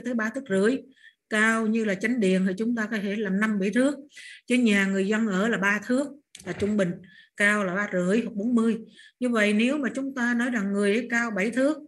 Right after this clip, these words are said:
là chúng ta không thể tưởng tượng được cao là bằng hai tầng nhà luôn. Như vậy với kích thước của người Trung Quốc chắc chắn là chúng ta sẽ gọi là khác với người Việt Nam chúng ta. Một thước của người Trung Quốc là khoảng ba tấc.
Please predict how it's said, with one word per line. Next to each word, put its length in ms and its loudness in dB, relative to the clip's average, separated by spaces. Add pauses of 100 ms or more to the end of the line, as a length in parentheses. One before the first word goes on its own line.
(140)
là 500 0
chúng 140 -6
ta 140 -6
không 100 -2
thể 100 0
tưởng 320 -2
tượng 240 0
được 220 -2
cao 200 -2
là 60 -6
bằng 280 -4
hai 160 2
tầng 140 -2
nhà 200 0
luôn. 380 0 (1700)
Như 140 0
vậy 240 2
với 160 2
kích 80 -2 (100)
thước 240 2
của 80 -2
người 240 2
Trung 240 -2
Quốc 180 -2
chắc 180 -8
chắn 260 0
là 560 0 (180)
chúng 220 -4
ta 180 0
sẽ 440 0 (600)
gọi 220 0
là 480 0 (140)
khác 340 0
với 120 -2
người 200 -2
Việt 160 -6
Nam 240 0
chúng 160 -4
ta. 200 -4 (460)
Một 200 -2
thước 220 0
của 80 -4
người 220 0
Trung 220 -2
Quốc 140 -6
là 160 -6
khoảng 260 -4
ba 220 -2
tấc. 120 -2